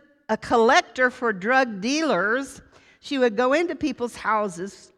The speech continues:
and at gunpoint would force them to give over their belongings to pay for the drugs.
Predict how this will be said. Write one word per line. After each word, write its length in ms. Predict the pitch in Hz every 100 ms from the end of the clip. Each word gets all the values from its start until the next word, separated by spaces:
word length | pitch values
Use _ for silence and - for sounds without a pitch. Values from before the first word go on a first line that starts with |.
| -
and 160 | 208
at 240 | 202 185 165
gunpoint 840 | 254 359 415 - 190 180 214 - _ _ _ _
would 220 | 196 247 180
force 460 | 269 285 330 -
them 280 | 247 240 254
to 100 | 214
give 320 | 180 247 254 -
over 300 | 240 233 254
their 180 | 220 214
belongings 880 | 208 208 226 285 285 226 226 -
to 80 | 233
pay 260 | 208 220 233
for 180 | 233
the 120 | 196 190
drugs. 680 | 165 214 185 160 240 240